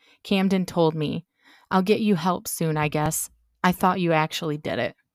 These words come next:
So, in those text messages, you can hear that he was pretty determined on what he wanted to do, but yet he was still afraid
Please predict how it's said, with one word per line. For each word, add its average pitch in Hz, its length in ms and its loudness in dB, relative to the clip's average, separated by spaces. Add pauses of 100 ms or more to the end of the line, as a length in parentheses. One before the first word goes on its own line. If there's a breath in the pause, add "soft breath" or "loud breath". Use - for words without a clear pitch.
(2250)
So, 202 640 8 (1000)
in 233 160 8
those 262 200 6
text - 260 -4
messages, 180 560 0
you 170 140 0
can 190 220 -2
hear 160 380 -2
that - 140 -10
he 202 160 -6
was 262 300 -4
pretty 185 640 -8
determined 151 1040 -10 (100)
on 151 440 -6
what 151 300 -4
he - 180 -8
wanted 175 380 -4
to 175 60 -16
do, 202 520 -4 (100)
but - 140 -6
yet 165 180 -2
he 180 240 -8
was 165 160 -8
still 170 640 -4 (520)
afraid 160 680 -6